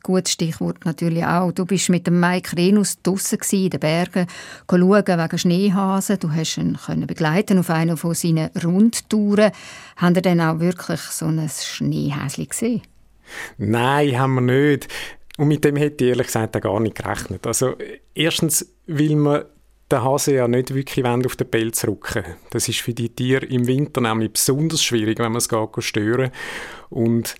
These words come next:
Speaker 2: auch da dazu hat der Mike Renus übrigens geforscht. Also eben so Störungen von Wildtieren im Winter in den Bergen.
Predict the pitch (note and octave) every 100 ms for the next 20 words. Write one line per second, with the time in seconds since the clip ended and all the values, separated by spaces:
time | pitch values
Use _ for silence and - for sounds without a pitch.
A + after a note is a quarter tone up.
0 | - C#3+ C3 A#2 C#3+ D#3 - D3+ C#3+ C3
1 | B2+ A#2+ B2 - B2+ B2+ C3+ - B2+ A#2+
2 | A#2 - - A#2+ C#3 - - - C3 A#2+
3 | - A#2 A#2 A2+ C3 C3+ - B2 - -
4 | B2+ C#3+ D#3+ D3+ C3+ B2+ A#2 D3 D#3 -
5 | C#3 C#3 C3 - _ - D#3 D#3 C#3+ B2+
6 | - B2+ C#3 C3+ D3 A2+ G#2+ - G#2